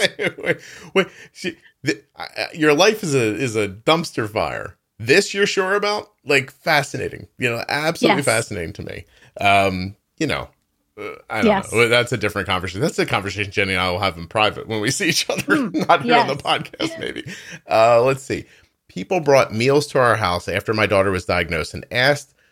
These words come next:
Speaker 1: or told us they didn't bring desserts because they didn't want her to get worse. There you go.
Speaker 2: Oh.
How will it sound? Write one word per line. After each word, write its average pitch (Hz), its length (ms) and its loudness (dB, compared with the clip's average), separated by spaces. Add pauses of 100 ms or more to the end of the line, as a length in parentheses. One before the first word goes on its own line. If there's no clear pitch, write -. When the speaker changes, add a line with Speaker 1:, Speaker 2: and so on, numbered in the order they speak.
(400)
Speaker 1:
or 107 220 0
told 180 340 2
us 78 240 0
they 104 160 2
didn't 107 280 -2
bring 104 240 2
desserts 92 420 -2
because 95 400 -2
they 90 120 0
didn't 101 240 -2
want 98 200 -2
her 101 160 -2
to 85 80 0
get - 260 -4
worse. 87 540 -6 (440)
There 85 160 2
you 80 120 0
go. 67 220 -4 (200)
Speaker 2:
Oh. 180 280 -4